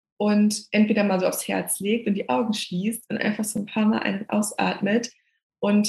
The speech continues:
sich wirklich vorstellt, je nachdem, welchen Stein man jetzt nimmt, wenn wir beim Amethyst bleiben, der ist ja lila, dann kann man das total gut machen, indem man sich vorstellt, dass der Stein oder seine Energie auch so eine lilane Farbe hat, so ein richtig kräftiges Lila, vielleicht noch mit so ein bisschen Gold dabei,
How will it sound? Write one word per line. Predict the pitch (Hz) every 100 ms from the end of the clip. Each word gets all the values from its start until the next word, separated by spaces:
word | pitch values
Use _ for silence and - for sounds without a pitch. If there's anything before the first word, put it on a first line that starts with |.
| -
sich | 196 202
wirklich | 233 240 202 -
vorstellt, | 233 240 247 - 254
je | 240
nachdem, | 202 208 190
welchen | 180 175 180
Stein | - 190 180
man | 175
jetzt | 170 -
nimmt, | 254 254
wenn | 196
wir | 180
beim | -
Amethyst | 185 190 - 113 -
bleiben, | 208 202
der | 185
ist | -
ja | 185
lila, | 196 247 254
dann | 220
kann | 185 190
man | 190
das | 185 -
total | - - 202
gut | 208
machen, | 208 196
indem | 185 185 185
man | 185
sich | 185 -
vorstellt, | 226 240 240 220 220 226 - _ _ _ _ _
dass | 196 196 - - _ -
der | 185
Stein | - 202 208 233 254
oder | 190 180
seine | 185 180 -
Energie | 180 175 202 226
auch | - 202 208
so | -
eine | 185 180
lilane | 214 220 202 202 190
Farbe | - - 180 175 180
hat, | 196 -
so |
ein | 98
richtig | 107 113 - -
kräftiges | - - - 185 -
Lila, | 247 240 226
vielleicht | 233 214 214
noch | 214
mit | 208
so | -
ein | 202
bisschen | 202 214 208
Gold | 220 247 247
dabei, | 214 214 214 226